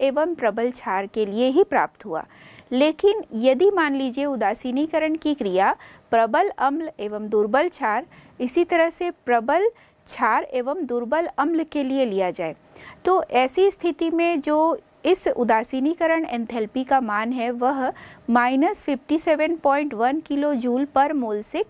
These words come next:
कम प्राप्त होगा। इसे हम एक उदाहरण से समझेंगे। सीएच थ्री सीओओएच प्लस एनएओएच। सीएच थ्री सीओओएच यानी एसिटिक अम्ल एक दुर्बल अम्ल है, एनएओएच एक प्रबल क्षार है।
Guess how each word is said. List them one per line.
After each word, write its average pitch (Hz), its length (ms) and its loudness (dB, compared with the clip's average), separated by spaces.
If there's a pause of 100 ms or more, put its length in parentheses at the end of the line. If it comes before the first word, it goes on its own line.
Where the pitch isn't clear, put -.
कम 285 200 2
प्राप्त 175 400 -4
होगा। 156 240 -8 (440)
इसे 277 220 2
हम 339 220 2
एक 320 140 -4
उदाहरण 202 460 -2
से 262 140 -4
समझेंगे। 269 560 0 (1200)
सीएच 330 360 4
थ्री 392 240 4
सीओओएच 247 960 0 (120)
प्लस 294 420 0
एनएओएच। 208 520 -8
सीएच 254 420 -4
थ्री 339 160 0
सीओओएच 320 560 0
यानी 226 160 -6
एसिटिक 254 520 -4
अम्ल 339 200 -2
एक 226 180 0
दुर्बल 214 520 2
अम्ल 240 240 0
है, 285 240 2 (400)
एनएओएच 349 640 2
एक 311 160 -6
प्रबल 226 320 0
क्षार 202 380 0
है। 254 240 -6